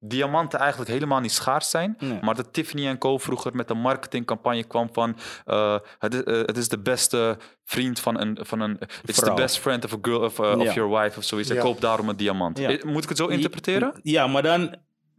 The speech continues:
Speaker 2: tien keer erger. Want het is, zeg maar, zo goedkoop dat iedereen het kan kopen. Dus je moet die marketingstunt nog gruwelijker maken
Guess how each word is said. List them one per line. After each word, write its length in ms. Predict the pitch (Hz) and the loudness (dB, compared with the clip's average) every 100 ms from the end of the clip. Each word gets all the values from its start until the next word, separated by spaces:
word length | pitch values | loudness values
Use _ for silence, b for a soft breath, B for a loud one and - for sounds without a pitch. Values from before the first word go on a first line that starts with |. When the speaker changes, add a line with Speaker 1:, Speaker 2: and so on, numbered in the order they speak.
| _ - | _ -4
Speaker 2:
tien 280 | 202 185 | 0 0
keer 200 | 180 165 | 2 2
erger. 540 | 147 135 - 104 90 - _ _ _ | 4 2 2 -2 -6 -12 _ _ _
Want 200 | 123 131 | -2 -2
het 160 | 135 139 | -2 0
is, 160 | 131 | 2
zeg 200 | 170 135 | 2 2
maar, 200 | 143 123 | 0 2
zo 540 | - 175 170 170 165 B B - | 2 4 6 6 2 B B -4
goedkoop 800 | 160 151 - 147 143 165 - b b b b - | -2 -2 0 2 2 2 -6 b b b b -2
dat 240 | 127 127 - | -2 0 -2
iedereen 580 | 156 135 131 147 160 | -2 0 2 2 2
het 140 | 135 104 | 0 -2
kan 220 | 107 95 | -4 -4
kopen. 440 | 95 85 - - _ _ _ _ _ _ _ | -6 -8 -10 -20 _ _ _ _ _ _ _
Dus 220 | 110 139 | -4 0
je 60 | 143 | 2
moet 220 | 147 143 | 2 0
die 120 | 127 | 0
marketingstunt 920 | 131 139 160 160 165 151 151 - 147 127 | 0 2 0 -2 0 0 0 0 0 0
nog 500 | 123 143 185 - - _ _ | 0 2 0 -2 -10 _ _
gruwelijker 800 | - 175 165 185 240 240 247 226 | -4 0 2 2 2 0 0 0
maken 540 | 214 208 226 - 320 | 2 2 0 -2 -6